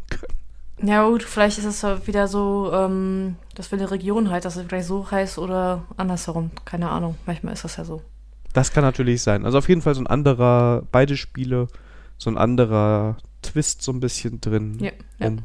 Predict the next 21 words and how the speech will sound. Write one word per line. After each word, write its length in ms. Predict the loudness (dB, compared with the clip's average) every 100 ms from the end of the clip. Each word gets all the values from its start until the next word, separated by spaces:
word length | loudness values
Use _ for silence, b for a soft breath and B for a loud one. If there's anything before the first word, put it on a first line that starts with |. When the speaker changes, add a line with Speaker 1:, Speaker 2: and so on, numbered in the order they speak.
| -2
Speaker 1:
Mensch, 180 | 0 2
ärger 160 | 2
dich 120 | 2 -2
nicht 140 | -6
zu 60 | -10
spielen. 280 | -6 -4 -2 B B B B B B B -10 0
Speaker 2:
Und 320 | 2 2 0
heute 200 | -2 2
haben 140 | 0 0
wir 60 |
eine 60 | -4
Premiere 680 | -4 -4 0 0 0 -2 -4 -8 -20 -10
unter 200 | -8 -8
Konsum, 560 | -6 -4 -4 -2 -2 -4 -12 -20 -20 -18 -16 -16 -4 0
denn, 520 | 2 2 0 -2 -2
äh, 440 | -2 -4 -4 -6 -2
Daniel 300 | 0 2 2
hat 180 | 2 0
nämlich 400 | -2 -2 -6 -12 -20 -18 -12 -8
etwas 400 | -6 -2 -2 -2
mitgebracht, 520 | -4 -8 -8 -8